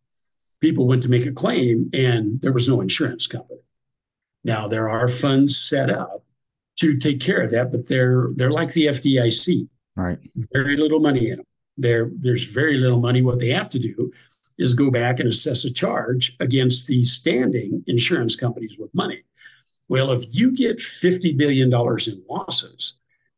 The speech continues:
Speaker 1: and you start assessing that against the good companies, you're gonna bring them down too.
Speaker 2: Yeah, I mean,
Speaker 1: And
Speaker 2: it's, there's no question that it's a house of cards right now. You know, the banking
Speaker 1: Yes.
Speaker 2: system, the insurance industry, uh, the, you know, the types, the, the amounts of, uh, dollars that we're talking about here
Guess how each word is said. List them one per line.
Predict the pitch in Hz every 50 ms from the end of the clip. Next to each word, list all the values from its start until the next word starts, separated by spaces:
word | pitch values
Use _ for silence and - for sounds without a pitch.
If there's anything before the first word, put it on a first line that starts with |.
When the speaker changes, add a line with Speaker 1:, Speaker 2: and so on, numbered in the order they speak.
| _ _ _ -
Speaker 1:
and | 117 120 120
you | 135 156
start | 139 - 160 143 135 127
assessing | 123 - - 156 127 - 139 135
that | 135 127 123
against | 123 117 120 113 117 - -
the | 127
good | 120 165 190 185 -
companies, | 139 135 127 123 123 120 117
you're | 131 127
gonna | 131 127 123
bring | 120 123 117 110 113
them | 117 110 107 -
down | - 85 - - _ _
too. | - - 120 - - - _ _ _ _ _ _ _ _
Speaker 2:
Yeah, | - 147 123 113
I | 117
mean, | 135 139 127 123
Speaker 1:
And | 117 110 151
Speaker 2:
it's, | 147 - - - - - -
there's | - - 165 - 135 131 110
no | 156 151 139
question | 143 - 143 135 131 127 - - 120 113 110
that | 110 110 110 107 104 -
it's | - 120 113 - -
a | 107
house | 98 120 120 120 113 -
of | 120 101 -
cards | - - 123 120 117 117 107 92 -
right | 113 104 104 -
now. | 98 104 104 104 104 104 101 101 104 - -
You | 120
know, | 110 98 98 98 98 98 - - _ _
the | - 90
banking | 78 - 117 120 127 123 - 123 117
Speaker 1:
Yes. | 113 110 - -
Speaker 2:
system, | 113 110 - - - 113 104
the | 101 107 107 -
insurance | 117 123 123 123 117 - 123 117 110 110 107 - 113
industry, | 107 104 104 107 104 - - - 107 104 101 101 98 95 95 98 - - - _ _
uh, | 107 107 104 98 95 98 95 95 98
the, | - - - -
you | 131
know, | 120 101
the | 85 101
types, | 95 - - - 139 143 147 139 143 - - -
the, | - - 120 -
the | - 113
amounts | 110 110 117 123 131 139 151 156 143 -
of, | 127 110 92 92 - -
uh, | 120
dollars | 95 120 120 113 120 123 117 110 104 -
that | 104 -
we're | 90 110 113
talking | 107 - 113 107 107 98 98
about | 95 92 85 80
here | 92 95 95 92 90 90 87 -